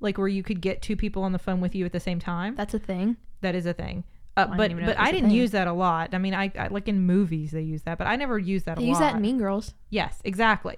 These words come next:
Speaker 1: So that you could do that,
Speaker 2: Mm-hmm.
Speaker 1: but we didn't, we didn't do that much. Like, I would call somebody and then I'd be like, "Hey,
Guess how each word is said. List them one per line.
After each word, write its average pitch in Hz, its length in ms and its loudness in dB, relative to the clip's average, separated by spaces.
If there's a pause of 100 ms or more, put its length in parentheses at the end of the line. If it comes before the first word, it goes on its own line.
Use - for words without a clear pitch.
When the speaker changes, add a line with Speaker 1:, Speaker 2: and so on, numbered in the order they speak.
(120)
Speaker 1:
So 240 120 2
that 262 200 0
you 294 100 -2
could 220 200 0
do 226 200 4
that, - 320 -4 (100)
Speaker 2:
Mm-hmm. 202 260 -2 (100)
Speaker 1:
but 214 100 4
we 285 100 4
didn't, 349 320 2
we 269 160 0
didn't 302 220 0
do 226 160 0
that 190 160 2
much. 180 260 0
Like, 180 220 -4
I 208 160 4
would 254 120 -2
call 233 200 0
somebody 226 300 0
and 202 100 -2
then 202 100 0
I'd 202 140 -2
be 196 100 -2
like, 185 220 -2
"Hey, 208 420 0